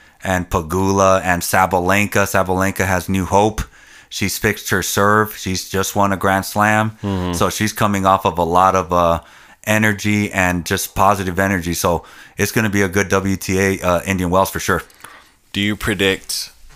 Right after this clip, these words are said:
Speaker 2: um, do you predict that, uh, Medvedev, I think Medvedev and Alcaraz are on the same side of the bracket?
Speaker 1: It's
Speaker 2: I,
Speaker 1: possible. I haven't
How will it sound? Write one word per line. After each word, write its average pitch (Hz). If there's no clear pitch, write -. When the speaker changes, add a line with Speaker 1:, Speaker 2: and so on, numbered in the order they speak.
Speaker 2:
um, 92
do 98
you 98
predict 98
that, 92
uh, 85
Medvedev, 98
I -
think 165
Medvedev 107
and 95
Alcaraz 101
are 95
on 95
the 90
same 104
side 98
of 104
the 90
bracket? 104
Speaker 1:
It's 98
Speaker 2:
I, 95
Speaker 1:
possible. 95
I 90
haven't 90